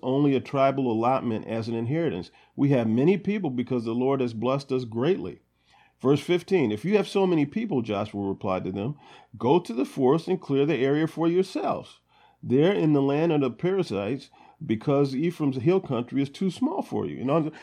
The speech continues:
if you think this is too small, then go clear the land. You've got forest as a part of it. Clear it. Possess it. But they complain. And so in verse seventeen, we see, "So Joshua replied to Joseph's family, 'You have many people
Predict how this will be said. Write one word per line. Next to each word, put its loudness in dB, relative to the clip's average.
if 0
you 10
think 2
this 0
is -6
too 0
small, 0
then 4
go 6
clear -2
the 4
land. 0
You've -2
got 2
forest 0
as 0
a 2
part -2
of -2
it. -6
Clear 0
it. -4
Possess 2
it. -10
But 0
they 4
complain. -2
And 2
so 6
in 4
verse 2
seventeen, 0
we 0
see, 0
"So 0
Joshua 0
replied 2
to -2
Joseph's -2
family, -2
'You 0
have 6
many 4
people 0